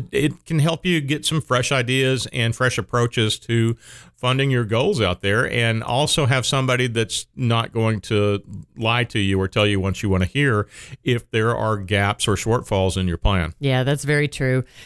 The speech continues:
Speaker 2: And along those same lines, it's also important to spend some time thinking about your risk tolerance versus your income earning goals, right? And by taking this step,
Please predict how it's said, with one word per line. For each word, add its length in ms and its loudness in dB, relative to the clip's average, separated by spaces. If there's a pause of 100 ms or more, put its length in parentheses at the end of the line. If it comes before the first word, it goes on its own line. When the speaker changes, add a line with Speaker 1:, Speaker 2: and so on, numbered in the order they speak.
(120)
Speaker 2:
And 220 0
along 300 0
those 180 2
same 220 0
lines, 420 0
it's 180 -4
also 360 0
important 480 0
to 80 0
spend 300 0
some 160 -2
time 340 0
thinking 360 -2
about 280 0
your 140 0
risk 380 0
tolerance 720 0 (400)
versus 680 0
your 500 0 (320)
income 640 0 (160)
earning 540 0
goals, 680 -2
right? 440 0
And 420 0 (200)
by 120 -2
taking 400 -2
this 160 0
step, 340 -2